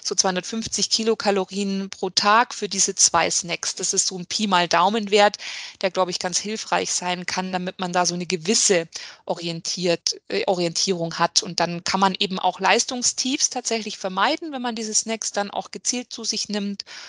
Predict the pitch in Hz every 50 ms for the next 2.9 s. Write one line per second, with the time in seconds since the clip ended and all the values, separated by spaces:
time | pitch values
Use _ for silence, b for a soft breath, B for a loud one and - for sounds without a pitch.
0 | B B B B B B - 208 190 190 185 - 165 175 - - 175 175 170 -
1 | - - - - - 151 _ - 160 156 175 _ _ _ _ _ _ _ _ _
2 | _ _ _ - 233 202 - - - - - - 208 196 - - 185 -